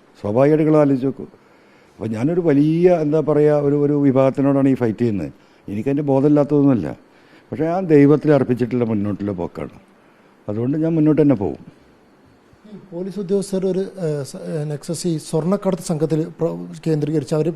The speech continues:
Speaker 2: സഹായത്തോടെ പ്രവർത്തിക്കുന്നു എന്ന് പറയുന്ന ആരോപണം, അതിലെന്താണ് അങ്ങനെ ആരോപണം ഉന്നയിക്കുന്നത്?
Speaker 1: അല്ല, ആ ആരോപണത്തിൻ്റെ വിശദീകരണം വരാൻ പോകുന്നുണ്ട്.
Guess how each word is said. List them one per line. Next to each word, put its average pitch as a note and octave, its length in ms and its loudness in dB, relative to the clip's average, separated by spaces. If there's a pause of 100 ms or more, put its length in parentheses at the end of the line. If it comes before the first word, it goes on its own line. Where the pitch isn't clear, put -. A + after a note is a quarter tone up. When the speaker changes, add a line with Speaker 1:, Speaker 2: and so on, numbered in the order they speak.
Speaker 2:
സഹായത്തോടെ D3+ 380 -4
പ്രവർത്തിക്കുന്നു D3 500 -6
എന്ന് D3 140 -4
പറയുന്ന C#3 240 -4
ആരോപണം, C#3 360 -4 (300)
അതിലെന്താണ് E3 440 2
അങ്ങനെ D#3+ 160 0
ആരോപണം C#3+ 300 -4
ഉന്നയിക്കുന്നത്? C3 460 -20 (140)
Speaker 1:
അല്ല, B2 120 -6
ആ A#2+ 300 -2
ആരോപണത്തിൻ്റെ A2+ 560 0
വിശദീകരണം B2 580 0
വരാൻ B2 280 2
പോകുന്നുണ്ട്. C3 380 4